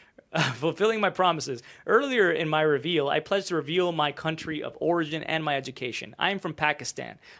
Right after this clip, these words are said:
I reside in the U K. I have never resided in the U S.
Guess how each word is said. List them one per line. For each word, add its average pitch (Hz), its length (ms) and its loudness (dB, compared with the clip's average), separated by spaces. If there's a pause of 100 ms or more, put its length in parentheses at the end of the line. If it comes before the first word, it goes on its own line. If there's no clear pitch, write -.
I - 60 0
reside 151 400 2
in 160 80 -4
the 147 80 -6
U 156 140 -4
K. 143 280 -2
I - 120 -4
have 127 120 -4
never 151 340 0
resided 143 420 0
in 135 100 -8
the 131 80 -10
U 131 160 -4
S. 110 240 -10